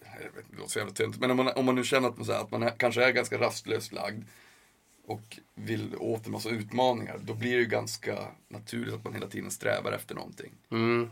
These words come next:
Speaker 2: jo, det,
Speaker 1: Så,
Speaker 2: det är
Speaker 1: så
Speaker 2: sant.
Speaker 1: fort man börjar känna att man står still,
Speaker 2: Ja.
Speaker 1: då kommer ju paniken
Speaker 2: Jag vet.
Speaker 1: krypa.
Speaker 2: Jag jobbar jättehårt med det. Min fru är, vad ska jag säga, hon jobbar in-, inom psykiatrin. Så hon har gett mig lite verktyg för att <laughs> hantera det.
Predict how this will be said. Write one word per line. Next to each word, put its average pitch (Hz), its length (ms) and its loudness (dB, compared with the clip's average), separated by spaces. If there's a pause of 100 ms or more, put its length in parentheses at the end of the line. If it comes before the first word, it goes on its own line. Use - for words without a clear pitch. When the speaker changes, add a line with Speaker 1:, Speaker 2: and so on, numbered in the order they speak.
Speaker 2:
jo, 123 200 2
det, 120 320 4
Speaker 1:
Så, - 80 -8 (240)
Speaker 2:
det - 80 -14
är - 20 -6
Speaker 1:
så 127 80 0
Speaker 2:
sant. 131 160 2
Speaker 1:
fort 151 120 2
man 135 100 2
börjar 123 120 6
känna 117 240 4
att 110 80 -6
man 113 80 -6
står - 460 -4
still, 123 480 0
Speaker 2:
Ja. 104 200 6
Speaker 1:
då - 100 2 (360)
kommer - 140 2
ju 117 100 4
paniken 151 600 2
Speaker 2:
Jag 107 120 10
vet. 117 120 12 (100)
Speaker 1:
krypa. - 240 4 (300)
Speaker 2:
Jag 110 140 10
jobbar 123 220 12
jättehårt 110 540 8
med 147 120 8
det. 127 120 8
Min 131 260 8
fru 139 440 6
är, 120 300 12
vad 110 140 6
ska 110 160 -6
jag 101 60 -4
säga, 104 120 0
hon 110 100 6
jobbar 110 200 6
in-, 110 280 4
inom 107 160 2
psykiatrin. 113 640 4 (720)
Så 113 120 -4
hon 113 160 4
har 117 80 8
gett 110 180 6
mig 104 100 0
lite 101 180 0
verktyg 104 460 6
för 107 120 0
att - 60 0
<laughs> - 60 2
hantera 117 540 10
det. 120 280 12